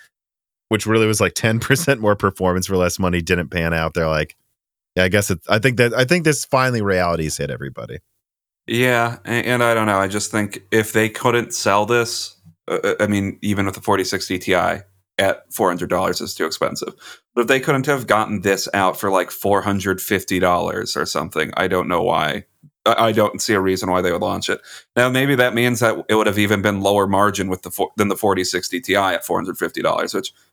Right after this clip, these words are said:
Speaker 2: I don't know, maybe that just means this thing shouldn't exist, which I guess is basically what the A I Bs are coming to, uh, uh, are agreeing on if, uh, they're just fulfilling the minimum requirements they have to, to sell this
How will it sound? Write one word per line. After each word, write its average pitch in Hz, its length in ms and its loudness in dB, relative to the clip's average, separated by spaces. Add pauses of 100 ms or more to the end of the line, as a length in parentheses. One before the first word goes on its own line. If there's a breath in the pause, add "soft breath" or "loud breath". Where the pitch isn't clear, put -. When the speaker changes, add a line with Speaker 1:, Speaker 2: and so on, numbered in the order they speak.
Speaker 2:
I 117 80 4
don't 107 100 2
know, 92 140 -2
maybe 110 180 4
that 101 140 2
just 110 180 -4
means 107 300 -2
this 101 180 0
thing 98 220 0
shouldn't 101 400 -2
exist, 98 440 0
which 101 280 0 (440 soft breath)
I 107 140 4
guess 107 280 2
is 104 100 -8
basically 104 440 0
what 98 220 0
the 90 160 0
A 98 140 4
I 95 120 2
Bs 95 320 0
are 95 240 2 (120)
coming 101 340 0
to, 92 360 0 (100)
uh, 117 180 4
uh, 113 220 4
are 107 200 4
agreeing 104 380 2
on 95 400 2
if, 95 240 0
uh, 92 200 4
they're 95 260 2
just 95 260 -4
fulfilling 95 420 0
the 95 80 0
minimum 95 380 -2
requirements 82 560 -2
they 92 180 2
have 80 240 -2
to, - 260 -8 (260)
to 87 180 0 (100)
sell 78 260 0
this - 260 -4